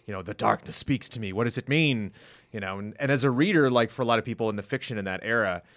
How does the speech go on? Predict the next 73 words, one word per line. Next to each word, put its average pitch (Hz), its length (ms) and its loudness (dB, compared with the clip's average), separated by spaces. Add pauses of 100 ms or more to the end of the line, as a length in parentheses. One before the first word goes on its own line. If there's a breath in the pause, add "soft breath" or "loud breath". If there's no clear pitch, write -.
(160 soft breath)
you 107 100 -8
know, 92 180 -6
a 98 40 -10
lot 98 180 -2
of 95 80 -10
it 101 100 -8
was 90 140 -12
like, 95 220 -4
"You're 175 100 4
crazy." 165 540 4
And 120 100 -2
that's 131 160 2
the 156 80 4
way 131 140 8
that 120 80 -2
people 120 180 -2
just 113 140 -6
kinda 113 160 -2
summed 104 260 -2
it 98 80 0
up. 113 240 4
They 101 80 -4
were 95 140 -2
like, 90 240 -6
"I 123 80 2
don't 135 80 2
have 123 120 0
to 117 80 -8
think 147 160 -2
about 98 260 -2
that." 92 240 -4 (220)
A - 40 -4
lot 135 100 4
of, 131 140 -4
a - 20 -4
lot 143 120 6
of 135 40 4
my, 123 160 2 (100)
I'll 117 120 -6
give, 104 440 -10 (140)
uh, - 60 -8 (100)
old 165 260 6
horror 139 300 6
to 110 80 0
friends, 120 400 0
and 104 100 -6
they're 104 80 -2
like, 110 260 0 (280 soft breath)
"Well, 127 260 8
did 139 140 -2
the 143 60 6
nurse 139 260 6
do 139 220 6
it?" 208 120 6
And 135 80 -8
I'm 120 120 -2
like, 117 160 0
"What 113 80 -2
do 120 60 -2
you 196 100 -4
think?" 85 320 -8
And 90 80 -10
they're 117 80 0
like, 110 180 0 (160)
"Did 147 140 0
she 156 160 2
do 139 240 8
it?" 247 100 10
And 196 100 -10
I'm 135 60 -2
like, 131 240 0
"That, 143 140 -16
the, 123 120 -12